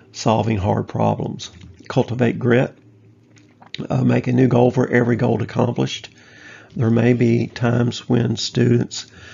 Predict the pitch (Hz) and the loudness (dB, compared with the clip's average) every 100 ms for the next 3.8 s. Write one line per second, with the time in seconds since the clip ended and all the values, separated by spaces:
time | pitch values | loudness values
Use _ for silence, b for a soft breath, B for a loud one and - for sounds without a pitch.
0 | B B B 113 113 117 113 - - 95 | B B B -2 0 0 -4 -8 -10 -2
1 | 113 113 - - - 123 117 113 113 117 | 0 0 -2 -10 -6 0 2 4 2 2
2 | - - 117 117 117 117 - 113 113 120 | -2 0 2 4 2 -2 -2 -2 0 0
3 | - 110 113 - - 123 120 - | -2 -4 -4 -6 -4 -2 -2 -4